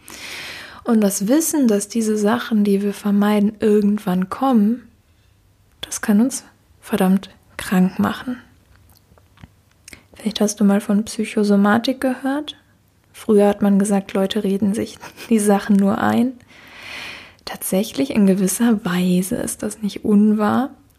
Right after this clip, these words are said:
Aber was Psychosomatik eigentlich bedeutet, die Psyche ist unser Geist, Soma ist unser Körper,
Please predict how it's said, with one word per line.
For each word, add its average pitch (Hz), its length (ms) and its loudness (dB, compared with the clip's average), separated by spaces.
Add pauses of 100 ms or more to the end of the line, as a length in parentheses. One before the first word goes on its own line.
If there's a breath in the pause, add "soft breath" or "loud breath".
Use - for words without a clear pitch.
(340)
Aber 220 640 0
was 208 220 -4
Psychosomatik 226 1120 0
eigentlich 214 540 0
bedeutet, 220 680 -2 (160)
die - 40 -20
Psyche 226 720 -2
ist - 160 -16
unser 196 240 2
Geist, 220 600 0
Soma 220 540 2
ist 247 220 -8
unser 202 280 -2
Körper, 214 560 -2